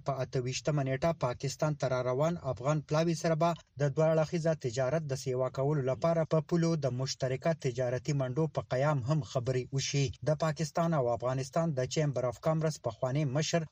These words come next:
او تاجر انجینیر داروخان وایس اف امریکا ډیوه سره خبرو کې وایي، د افغانستان او پاکستان ترمنځ ترجیحي تجارتي لوزنامه به د دواړو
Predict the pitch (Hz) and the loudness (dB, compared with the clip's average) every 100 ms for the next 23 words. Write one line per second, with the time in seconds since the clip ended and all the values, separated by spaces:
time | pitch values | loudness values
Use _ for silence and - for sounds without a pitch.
0 | 156 151 160 156 147 165 170 143 139 156 | 0 0 0 2 2 0 0 -2 0 2
1 | 170 156 120 120 127 - 165 120 123 - | 2 0 0 -2 -2 0 0 0 0 -2
2 | 123 127 139 143 135 117 117 131 143 131 | -2 -2 0 0 -2 -4 -2 -2 0 -2
3 | 120 123 139 147 - 127 156 160 - 143 | -2 -2 0 -2 -2 2 2 0 -4 0
4 | 143 139 147 - 165 170 151 117 135 127 | 0 0 -2 0 0 0 -2 -2 -2 -2
5 | 139 - 151 143 127 135 160 160 131 117 | -4 0 -2 0 -2 0 0 0 -2 -2
6 | 113 120 147 156 131 117 120 123 156 131 | -4 -2 -2 -2 -2 -2 -2 -2 -2 0
7 | 127 113 123 147 156 170 - 160 160 170 | -2 -2 0 2 4 2 2 0 2 4
8 | 160 | 4